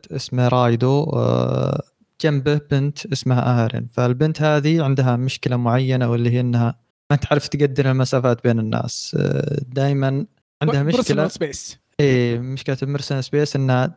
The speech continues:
Speaker 1: تلزق فيك كذا، اللي ما، ما تعرف تتكلم من بعيد وكذا، وصوتها مرة، مرة واطي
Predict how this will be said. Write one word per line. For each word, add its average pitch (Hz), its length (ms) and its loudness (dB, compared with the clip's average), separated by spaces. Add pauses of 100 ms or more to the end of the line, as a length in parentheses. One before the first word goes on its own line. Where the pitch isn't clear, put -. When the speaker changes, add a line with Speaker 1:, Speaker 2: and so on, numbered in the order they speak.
(100)
Speaker 1:
تلزق 151 320 0
فيك 135 300 -2
كذا، 127 260 0
اللي 117 1040 0
ما، 131 600 0
ما 135 160 0
تعرف 127 400 0 (260)
تتكلم 131 340 2
من 131 200 2
بعيد 127 400 2
وكذا، 127 400 0
وصوتها 135 640 0
مرة، 131 380 2
مرة 127 320 2
واطي 127 500 0